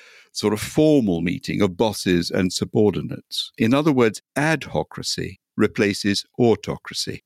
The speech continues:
with hugely beneficial consequences. The problem is solved, Qantas is back to normal.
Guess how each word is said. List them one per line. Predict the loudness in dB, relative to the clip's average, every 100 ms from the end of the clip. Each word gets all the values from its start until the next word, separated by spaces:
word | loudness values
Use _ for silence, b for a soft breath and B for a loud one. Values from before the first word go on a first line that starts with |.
| _
with | 0 0 0
hugely | -4 2 4 2 0 -2
beneficial | 0 0 0 -2 -4 -4
consequences. | -2 -2 -4 -8 -8 -6 -8 -10 -12 _ _ _
The | -4
problem | 0 0 2 2
is | 2 2
solved, | 2 2 2 -4 -14 _ _ _ _ _ -6
Qantas | -2 -2 0 -2 -2 -12 -4
is | -4
back | 0 -2 -2
to | -2
normal. | 0 0 -4 -10